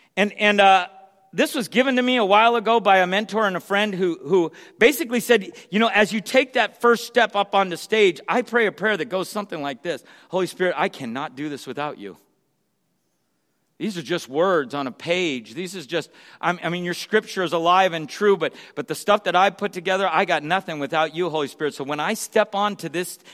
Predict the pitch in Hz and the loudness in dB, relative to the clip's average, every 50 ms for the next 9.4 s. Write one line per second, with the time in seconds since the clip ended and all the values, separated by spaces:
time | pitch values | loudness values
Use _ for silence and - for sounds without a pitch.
0 | - - - 156 165 175 208 233 - - - 240 240 240 - 226 220 214 190 175 | -20 -14 -4 0 2 2 2 0 -2 0 2 2 2 2 2 0 2 2 0 -2
1 | 160 190 196 - - - 220 202 185 - 160 156 165 151 - - - 208 - 175 | -2 -4 -4 -6 -6 -2 0 0 0 0 -2 -2 -2 -2 -4 -2 -2 -2 0 0
2 | 170 - - 180 196 214 220 220 214 208 190 - - - 196 160 123 - - 165 | -6 -8 -8 -8 -6 -4 -4 -4 -4 -4 -6 -6 -4 -2 -2 -2 -2 -4 -8 -18
3 | - - 160 170 - - 208 185 - 180 175 - - 185 208 220 226 233 220 214 | -8 -6 -6 -6 -2 0 0 0 2 0 -8 -6 -4 -2 -2 -2 0 0 0 0
4 | 208 - - 190 180 165 143 123 - - 165 - - 160 156 - - 220 208 - | -2 0 0 2 4 4 4 2 -2 -8 -20 -12 -10 -10 -8 -2 0 0 2 2
5 | 196 190 - 185 214 226 233 233 226 214 214 208 196 190 190 185 170 - - 147 | -2 -4 -4 -4 -2 -2 -2 0 0 0 0 0 0 0 0 0 -2 -4 -8 -8
6 | 120 - - - - - 160 165 185 202 202 202 214 208 190 180 170 - - 220 | -8 -8 -14 -18 -8 -2 0 0 0 0 0 0 0 0 0 -2 -6 -4 2 2
7 | 220 214 - 202 214 220 214 202 - - 180 151 127 - - - - - 165 170 | 2 2 2 -2 -6 -4 -4 -6 -4 -2 -2 -2 -2 -4 -10 -18 -6 -4 -4 -4
8 | 160 175 214 226 220 202 180 196 185 180 - - 214 202 - 214 214 214 196 196 | -2 -2 0 0 0 2 0 -2 -2 -2 -4 -4 -6 -4 -2 0 -2 0 0 0
9 | 170 170 170 - 185 175 - | -2 -2 -2 0 -2 -2 -2